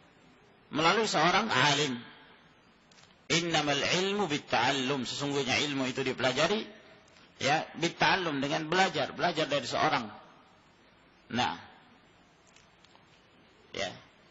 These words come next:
Lah, ini dari orang yang apa? Yang rajin membaca tapi tidak punya guru. Bisa membaca kitab tapi hanya mem-, mengandalkan bacaan kitab, tapi tidak mau belajar.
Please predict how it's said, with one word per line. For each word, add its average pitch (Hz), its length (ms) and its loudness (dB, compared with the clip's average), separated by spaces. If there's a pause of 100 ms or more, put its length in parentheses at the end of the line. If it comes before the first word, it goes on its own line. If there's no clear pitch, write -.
Lah, - 180 4
ini 277 220 4
dari 262 180 4
orang 254 320 4
yang 202 140 0
apa? 185 320 2
Yang 196 240 2
rajin 175 480 2
membaca 214 580 2
tapi 214 240 0
tidak 220 240 2
punya 226 220 0
guru. 233 320 0 (2000)
Bisa 254 340 4
membaca 226 480 2
kitab 226 400 2
tapi 240 240 4
hanya 226 320 0
mem-, 214 240 -2
mengandalkan 202 880 0
bacaan 175 400 0
kitab, 156 480 2 (960)
tapi 214 320 0
tidak 233 240 2
mau 247 80 2
belajar. 220 480 2